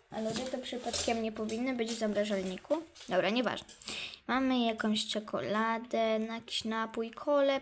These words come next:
pizzę, mleko i... Co to jest? I jeszcze jakiegoś innego batonika. No dobra, no to ja myślę, że dzisiaj zjemy sobie pizzę.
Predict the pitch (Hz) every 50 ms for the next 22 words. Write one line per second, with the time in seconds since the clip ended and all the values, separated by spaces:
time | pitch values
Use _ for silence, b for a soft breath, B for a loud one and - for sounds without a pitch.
0 | - - - 240 226 214 - 220 - - - - - - 240 233 226 226 220 220
1 | 220 220 220 226 233 254 254 - - - - 262 254 254 262 277 - - _ _
2 | - - - 220 220 220 226 240 262 311 403 440 - - - _ _ _ _ _
3 | _ _ _ - _ _ _ _ _ - - - - - 214 214 - 214 233 233
4 | - - - _ _ _ _ _ _ _ _ _ _ B B B B B B B
5 | B B B B B B B B B _ _ _ _ _ _ _ _ - - -
6 | - 240 240 240 233 - - 226 214 214 - 214 214 214 208 - - 208 208 202
7 | 202 190 196 196 208 208 208 208 214 208 208 208 214 254 262 302 302 302 302 285
8 | 262 240 - - 226 233 - 262 262 254 247 240 247 247 - 233 233 233 233 220
9 | 220 - - - 214 214 214 208 208 202 202 - 202 202 190 196 - - 294 269
10 | 254 - - - - - - - 254 254 262